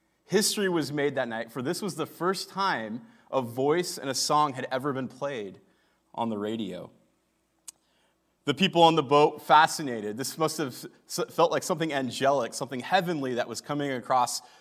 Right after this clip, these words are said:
the radio airwaves, had never heard such a thing. The first song that was ever played on the radio was this old Christmas hymn,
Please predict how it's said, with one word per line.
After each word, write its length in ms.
the 80
radio 320
airwaves, 680
had 120
never 300
heard 180
such 260
a 40
thing. 360
The 100
first 400
song 400
that 100
was 220
ever 220
played 280
on 100
the 80
radio 380
was 220
this 200
old 300
Christmas 540
hymn, 340